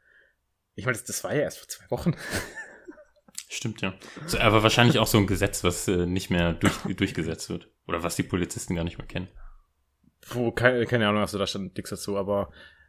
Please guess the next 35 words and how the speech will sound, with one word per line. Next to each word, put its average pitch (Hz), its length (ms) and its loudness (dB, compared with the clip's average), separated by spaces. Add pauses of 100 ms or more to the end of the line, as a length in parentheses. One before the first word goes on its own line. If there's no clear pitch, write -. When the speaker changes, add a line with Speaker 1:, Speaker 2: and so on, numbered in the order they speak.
(300)
Speaker 1:
all-, - 220 -8
allerdings 107 840 2
haben 110 260 2
sie 127 100 -2
es - 80 -2
ja 110 80 4
jetzt 101 240 0
in 120 80 -2
Überarbeitung 120 580 8
gegeben. 101 280 2
Das 101 120 -2
heißt, 107 120 -2
Speaker 2:
Ja, 107 120 6
das 107 80 0
Speaker 1:
irgendjemand 165 540 6
Speaker 2:
stimmt. - 100 -8
Speaker 1:
wird's - 120 -2
noch 147 100 2
Speaker 2:
Ja. 160 80 0
Speaker 1:
gekannt 143 200 2
haben. 90 240 -4 (340)
Speaker 2:
Ja. - 1120 4
Speaker 1:
<clears throat> - 40 4
Gut, 233 180 6
also, 190 200 4 (180)
äh, 113 100 10
zum 123 140 4
nächsten 123 280 4
Punkt, - 240 4
da 135 460 6
habe 131 160 2
ich, - 320 -8
ähm, 113 640 0
keine 139 800 4 (400)
Quelle 123 720 6